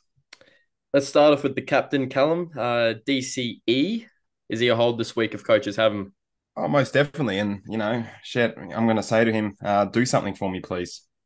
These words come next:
Speaker 2: Even though it doesn't matter because the bloke who I'm versing has him. But please, Daly, do something. Um, he's
Speaker 1: Do you
Speaker 2: definitely
Speaker 1: think he
Speaker 2: hold.
Speaker 1: can do something against the Panthers, though?
Speaker 2: Oh, probably not. Probably not. <laughs>
Speaker 1: <laughs>
Speaker 2: I'm not expecting a lot from my, uh, players this week. I'm,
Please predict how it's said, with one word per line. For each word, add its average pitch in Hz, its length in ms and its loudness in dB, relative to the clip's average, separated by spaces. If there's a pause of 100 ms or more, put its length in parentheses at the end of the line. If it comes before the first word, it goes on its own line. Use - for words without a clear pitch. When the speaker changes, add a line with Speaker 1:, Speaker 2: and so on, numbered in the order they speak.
Speaker 2:
Even 113 140 2
though 107 100 2
it 101 40 -2
doesn't 98 200 -2
matter 110 180 6
because 98 240 -4
the 92 40 -8
bloke 104 240 2
who 98 100 -4
I'm 95 140 -4
versing 101 360 -2
has 113 200 2
him. 110 240 -4 (340)
But 104 220 0
please, 117 340 2
Daly, 110 440 2 (100)
do 110 140 -2
something. 92 360 -6 (540)
Um, 95 460 -4 (140)
he's 107 160 0
Speaker 1:
Do 123 80 -4
you 123 40 0
Speaker 2:
definitely 127 220 4
Speaker 1:
think 101 80 2
he 107 40 2
Speaker 2:
hold. 135 180 8
Speaker 1:
can 135 100 2
do 135 140 2
something 120 300 0
against 117 340 -2
the 101 80 -6
Panthers, 110 460 -2
though? 98 260 -2 (280)
Speaker 2:
Oh, 123 120 0
probably 85 260 -2
not. 73 220 -10 (640)
Probably 107 480 0
not. - 260 -10
<laughs> - 0 -
Speaker 1:
<laughs> 175 1400 2 (260)
Speaker 2:
I'm 143 100 6
not 151 120 8
expecting 120 480 2
a 104 60 4
lot 104 240 2
from 98 100 -2
my, 92 220 0
uh, 92 340 0 (500)
players 92 300 0
this - 200 -8
week. 101 200 0
I'm, 101 180 4